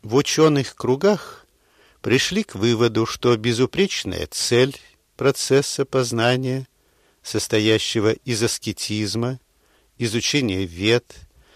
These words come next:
совершения жертвоприношений, пения гимнов и благотворительности, находит свое высшее выражение в трансцендентных описаниях Господа,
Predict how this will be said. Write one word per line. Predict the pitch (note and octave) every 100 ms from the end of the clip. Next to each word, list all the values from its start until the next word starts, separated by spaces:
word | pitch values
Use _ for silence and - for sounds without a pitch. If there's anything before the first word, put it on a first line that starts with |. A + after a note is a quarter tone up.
| _
совершения | - D3+ C3 - C#3+ C#3+ C3 - -
жертвоприношений, | A2+ C#3 - C3 - C3 C3 A#2+ - A#2 B2+ C3 C3 _ _ _ _ _ _
пения | G#2+ A#2 A#2 A#2
гимнов | G2+ F#2 B2+ C3+ C3 B2+ - _
и | -
благотворительности, | A2 G#2+ G#2 - G#2+ G2+ A#2 C3 C3+ D3+ - - D#3+ D#3 _ _ _ _ _ _ _ _ _
находит | G2+ G#2+ - A#2+ A2 -
свое | - G#2 G#2 G#2 - _ _
высшее | F#2+ F2+ E3 - - E3+ E3+
выражение | D3+ D#3 C#3 G#2 A#2 C3 C3 C3+ C3+ _ _ _ _
в | - -
трансцендентных | A#2 B2 - - A2+ F#2 A#2 C3 - B2+ -
описаниях | A#2 A2 - A#2 A#2+ A2+ F2+
Господа, | F2 G#2+ - - A2 G#2 A2+